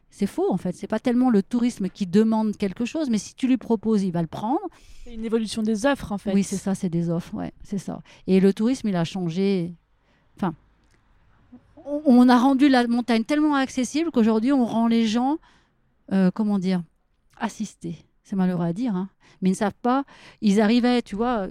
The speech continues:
Speaker 1: des exemples tout bêtes. Je parlais tout à l'heure que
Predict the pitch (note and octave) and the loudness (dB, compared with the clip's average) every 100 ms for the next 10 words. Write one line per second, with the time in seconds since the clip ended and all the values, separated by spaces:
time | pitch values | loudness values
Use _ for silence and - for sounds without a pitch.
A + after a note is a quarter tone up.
0 | - - F3+ G3+ G3 G#3 G#3 A#3+ A3 G3 | -12 -10 -6 -4 -2 -4 -4 -2 -2 -2
1 | E3+ E3 _ _ _ _ _ _ _ _ | -8 -14 _ _ _ _ _ _ _ _
2 | - F#3+ G3 G3 G3+ G3+ G3+ - F#3+ F#3+ | -8 -2 0 0 0 2 2 2 -2 0
3 | F#3+ F#3 F#3+ | -2 -4 -6